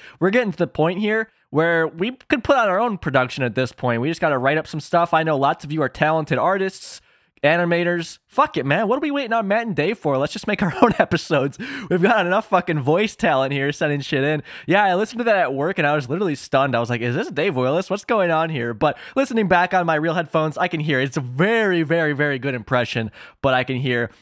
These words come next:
yeah, it, it's, it's not the real Meatwad, but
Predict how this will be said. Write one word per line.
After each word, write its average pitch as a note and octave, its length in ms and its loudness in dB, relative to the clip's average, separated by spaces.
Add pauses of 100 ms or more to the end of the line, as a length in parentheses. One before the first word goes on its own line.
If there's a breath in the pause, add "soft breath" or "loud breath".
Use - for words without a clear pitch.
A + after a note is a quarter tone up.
(100)
yeah, D#3+ 260 4
it, C3 140 0
it's, - 320 -4
it's E3 200 -4
not G3+ 160 0
the D#3+ 60 0
real F#3 220 0
Meatwad, F3 540 0 (260)
but D3+ 380 0